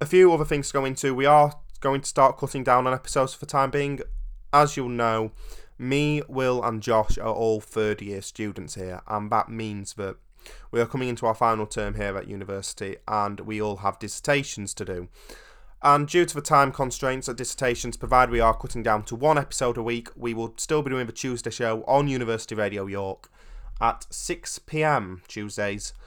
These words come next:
And the podcast will be going up after that, whenever, how, depending on how long it takes me to edit it after the show has been uploaded, which seems to vary. But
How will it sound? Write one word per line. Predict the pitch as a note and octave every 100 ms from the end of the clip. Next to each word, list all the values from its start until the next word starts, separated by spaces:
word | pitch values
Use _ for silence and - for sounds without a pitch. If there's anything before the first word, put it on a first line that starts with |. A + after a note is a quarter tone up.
| - - - - - - - - B2
And | A#2
the | A2
podcast | C#3 A#2 - A2+ -
will |
be | A2
going | G#2+ G#2
up | G#2
after | G2+ -
that, | G#2 G2
whenever, | G#2+ G2+ G2+
how, | A2 A2 -
depending | - B2 G#2+
on | G#2+
how | G#2+ G2+
long | G2+ G#2 G2+
it | F2+
takes | A2 G2+ G#2+
me | G2+
to | G#2+
edit | G2+ G#2 A2
it | -
after | G2+ - G2+
the |
show | G2+ G#2+ G2+ G2+ - - -
has | G#2 -
been | G#2+ G2 - A2
uploaded, | - - - C3+ C#3 C3+ C3 A2
which | F#2+ - - - -
seems | G#2 G2 -
to | G2+ F#2+ - - -
vary. | A2+ A2 A2 A2 G#2+ - _ - - _ _ - - - - -
But | C3 B2 A#2+